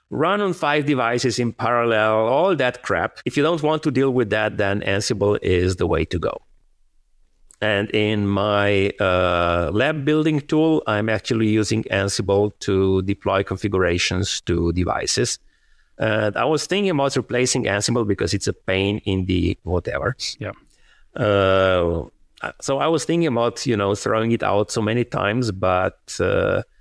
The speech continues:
Speaker 1: then I would have to deal with twenty different devices.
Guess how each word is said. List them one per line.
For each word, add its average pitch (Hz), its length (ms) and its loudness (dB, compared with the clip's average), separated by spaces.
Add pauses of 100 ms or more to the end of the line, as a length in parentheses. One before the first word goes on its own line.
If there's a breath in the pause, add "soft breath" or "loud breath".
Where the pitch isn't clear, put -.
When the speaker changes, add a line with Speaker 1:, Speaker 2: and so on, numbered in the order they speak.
(640)
Speaker 1:
then 151 500 -2 (120)
I 156 60 0
would 185 260 -2
have 151 220 -6
to 147 100 0
deal 131 380 2
with 110 400 0
twenty 127 680 0
different 107 520 -4
devices. 85 920 -2